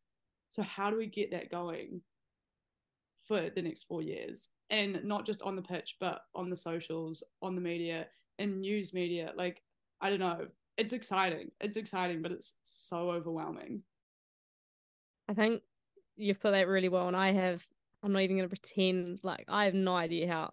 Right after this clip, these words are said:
Speaker 2: how you do that. But what I will say is, I think those stories and the authenticity the women's game currently has is unmatchable.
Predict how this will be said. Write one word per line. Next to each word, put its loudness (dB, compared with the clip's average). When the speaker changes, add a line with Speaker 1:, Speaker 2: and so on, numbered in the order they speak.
Speaker 2:
how -4
you 0
do -2
that. -4
But 0
what 0
I 6
will 6
say 2
is, 0
I 2
think 2
those 2
stories 0
and 4
the 2
authenticity 4
the 2
women's 4
game 2
currently 0
has -2
is 4
unmatchable. 2